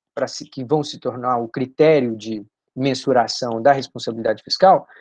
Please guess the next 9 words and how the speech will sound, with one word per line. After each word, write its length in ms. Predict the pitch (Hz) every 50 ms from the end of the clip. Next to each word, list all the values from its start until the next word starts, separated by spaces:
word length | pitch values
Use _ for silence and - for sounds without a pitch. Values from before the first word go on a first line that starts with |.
| - - - -
a 80 | 160
gente 260 | 160 214 214 - -
retira 540 | 196 190 214 214 175 - - 262 277 262 214
das 180 | 160 165 156 127
disponibilidades 1080 | 131 127 - - 147 143 123 117 110 110 107 107 104 147 170 156 127 113 107 - - -
os 200 | - 185 180 165
gastos 360 | 151 165 156 156 156 - 165
com 140 | - - 156
previdência 720 | 143 160 156 156 170 143 156 170 196 220 208 - - 240 262